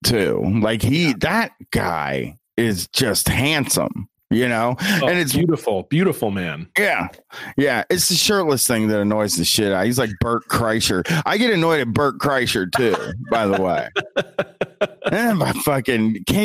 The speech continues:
Speaker 1: even think about taking my shirt off. And these guys are just walking around with it off all the time.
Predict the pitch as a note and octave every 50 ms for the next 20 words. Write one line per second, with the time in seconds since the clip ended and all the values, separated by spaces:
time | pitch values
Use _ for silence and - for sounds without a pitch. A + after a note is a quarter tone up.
0 | G#3 F3 E3 C3 A#2+ A2 - E3 D#3 D3+ C3 C3 A#2+ A2 A2 G2 F2+ - - A#2+
1 | G2+ F#2+ - G2+ G2 F#2+ F#2+ G2 F#2 - - G#2 G2 G2 F#2+ F#2 F2+ F2 F2 -
2 | G#2 G#2+ A2+ B2 C3 C3 B2+ C3 B2+ B2 A#2 G2+ G#2 G2+ G2 G#2+ A2 G#2 F#2+ G#2
3 | A2 G#2+ G#2 - A#2 G#2+ G#2+ G#2+ G#2+ G2+ G2+ G#2 G#2+ G#2+ G2+ F#2+ - G#2+ G2+ G2
4 | G2+ G#2 G2+ F2+ - - F2+ F2 E2+ C#2+ D#2+ - - F#2+ D#2+ C#2 B1 A#1+ A#1 -
5 | F2+ -